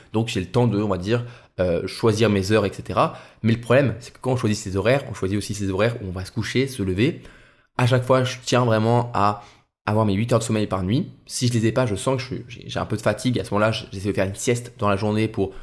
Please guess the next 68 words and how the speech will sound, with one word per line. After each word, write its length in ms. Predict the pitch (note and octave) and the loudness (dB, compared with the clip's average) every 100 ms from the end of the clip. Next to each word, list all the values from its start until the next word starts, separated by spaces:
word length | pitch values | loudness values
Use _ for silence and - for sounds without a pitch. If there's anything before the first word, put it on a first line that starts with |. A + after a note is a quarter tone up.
| - - | -16 -4
on 60 | F#2+ | -2
va 40 | |
dire, 160 | G2+ G2+ | 0 0
un 60 | |
petit 140 | F#2 - | -2 -4
peu 80 | |
compenser. 520 | G2 G#2+ G2+ F#2 E3 E3+ - - _ - | -4 -4 -4 -2 -2 -4 -14 -20 _ -4
Mais 180 | G2 C3+ | 2 4
le 80 | A#2 | 4
problème, 240 | A#2 C#3 | 4 2
c'est 120 | C#3+ | 0
que 40 | G#2 | 0
j'arrive 220 | G2+ G2 | 0 2
pas 140 | C3+ | 2
à 180 | - G2+ | 2 0
tenir, 400 | - A2 C3+ D3 - _ - F#2+ | 0 2 2 0 -8 _ -12 -6
euh, 60 | |
on 80 | F2+ | -2
va 80 | F#2+ | 0
dire, 200 | A2 A2 | 2 2
un 80 | F#2+ | 2
rythme, 300 | B2+ B2+ G2 | 0 0 0
euh, 380 | F#2 F2 F2 - | 0 0 -4 -4
en 100 | G#2+ | -4
ce 120 | - | 0
moment, 140 | A2+ C3+ | 2 2
en 60 | |
tout 80 | B2 | 0
cas 100 | B2+ | -2
sur 100 | F#2+ | 0
les 60 | F#2+ | 0
derniers 280 | G2+ G2+ | 0 2
mois, 260 | G2 C3 - - - - | 2 0 -2 -10 -10 -4
un 80 | |
rythme 300 | G2 C3+ B2 - | 0 0 -2 -2
assez 260 | G#2+ - A2 | -2 0 0
régulier. 460 | A2 A2 G#2 F#2+ - | 2 2 0 -2 -8
Voilà, 200 | - F#2 | -4 -4
je 60 | G2 | -2
peux 100 | G2 | -4
me 40 | |
coucher 240 | F#2+ G#2 A#2 | -2 0 2
à, 240 | G#2 F2 - - | 2 -2 -10 -6
à 280 | G2 - - _ | -4 -4 -8 _
une 240 | G#2+ A2 A#2 | -2 4 6
heure 160 | A#2 | 4
ou 80 | A2 | 4
deux 160 | A2 A2+ | 2 2
de 60 | |
différence 440 | G#2 G#2+ A2 G#2+ G#2+ | 0 -2 0 0 0
parfois, 580 | G#2 - B2+ B2+ B2+ B2+ - | -4 2 6 6 4 0 -6
donc 140 | G#2 | -2
me 180 | G#2 G#2 | 2 2
lever 380 | G#2 G#2+ A#2 A#2+ - | 4 4 2 0 -4
une 180 | A2+ A2+ | 0 4
heure 120 | A2 | 4
ou 80 | A2 | 4
deux 100 | A2 | 2
de 40 | G#2 | 0
différence, 460 | G#2+ A2+ B2 C3+ | 0 2 2 2
et 40 | A#2 | 0
donc 120 | B2 | 0
ça, 240 | G#2+ - - - _ | 0 -2 -12 -20 _
c'est 120 | - | 0
un 60 | A#2+ | 2
peu 220 | C#3 D#3+ | 2 2
un 120 | A2+ | 2
déséquilibre. 540 | G#2 A#2+ A#2+ A#2 E3 | 2 2 4 4 2